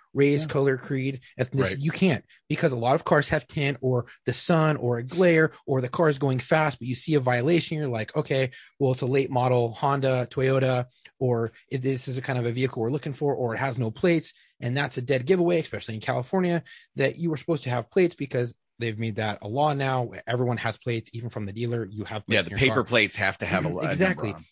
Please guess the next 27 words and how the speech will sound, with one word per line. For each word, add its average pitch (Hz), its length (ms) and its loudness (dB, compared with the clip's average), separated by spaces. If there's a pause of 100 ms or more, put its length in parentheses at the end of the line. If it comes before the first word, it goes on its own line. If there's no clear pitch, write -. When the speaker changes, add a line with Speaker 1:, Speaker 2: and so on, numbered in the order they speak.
(520)
Speaker 1:
And 170 140 0
so 175 160 4
I 151 60 6
think 185 180 -2
it's 156 100 -4
funny 214 300 2
that 147 160 0
they're 151 140 2
like, 127 240 0
"Well, 131 100 -4
no, 120 140 -4
you 117 160 -6
can't 147 180 0
do 135 160 -8
any 151 160 -2
of 113 80 -2
this," 101 160 -4
because 117 320 -8
they 107 200 -4
know 156 360 2
deep 123 280 -4
down 113 360 -2
you 143 160 -2
cannot 135 600 -2
tell 113 400 -2 (420)
most 104 380 -2
vehicles 151 540 -2